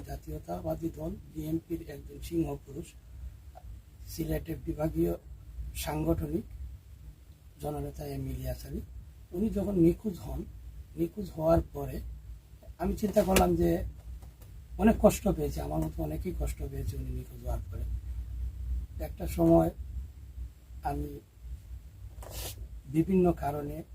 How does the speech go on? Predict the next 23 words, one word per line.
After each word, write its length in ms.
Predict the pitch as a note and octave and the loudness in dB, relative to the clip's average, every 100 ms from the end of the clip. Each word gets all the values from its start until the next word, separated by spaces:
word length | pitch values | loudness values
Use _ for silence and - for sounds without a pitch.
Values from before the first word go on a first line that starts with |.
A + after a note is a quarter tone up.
| - | -8
কর্মব্যস্ততার 760 | C#3+ D3+ D3 C#3+ - - C#3+ | -6 -4 -4 -4 -6 -4 -2
মধ্যে 420 | C3+ C3+ - D3+ - - - - - | -2 -4 -6 -6 -6 -6 -6 -4 -6
একটু 300 | - - F3+ | -4 -4 -2
বিনোদনের 500 | D#3+ D#3+ E3 D#3+ E3 | 0 4 4 4 2
জন্য 200 | D3+ D3 | 2 -4
আবার 340 | C#3+ C3+ C#3+ D3+ - - - - - - - | -4 -2 -2 -2 -2 -4 -4 -6 -8 -12 -4
গান 180 | C#3 D#3+ | 4 4
লিখতে 320 | D3+ - D3+ | 4 0 -2
শুরু 240 | - - - | -2 -4 -6
করলাম। 280 | - - - - - - - - - - - - | -4 -2 -2 -6 -10 -8 -4 -2 0 0 -2 -4
তখন 400 | D#3 G3 G#3 A3+ - | 2 6 6 6 2
ওইখানে 500 | E3+ E3+ F3+ F#3+ G3 | 2 4 4 6 4
আপনার 520 | F#3+ E3 - D#3+ D#3 | 4 4 6 6 6
ওই 160 | D3+ D3+ | 6 4
স্বৈরাচার 520 | - C#3 C#2 - - | 4 4 4 4 2
হাসিনা 380 | - - - - | 0 -2 -6 -2
এবং 220 | C#3 C#3 | -2 -2
ফ্যাসিস্টের 400 | - - - - C3 | -4 -6 -6 -6 -6
বিরুদ্ধে 460 | B2+ C#3 - E3 - - - - - - - - | -4 -4 -4 -6 -8 -14 -12 -6 -6 -4 -6 -4
তুমুল 300 | - F3 F3+ D#3+ | 2 4 4 2
প্রতিবাদ 440 | D#3 D#3+ C#3+ D3 | -2 -2 -4 -2
হচ্ছিল 440 | - C#3 - C3+ D3+ - - - | -4 -6 -8 -8 -6 -8 -8 -14
যুক্তরাজ্য 500 | C3+ - C3 B2 A#2+ | -12 -10 -8 -8 -8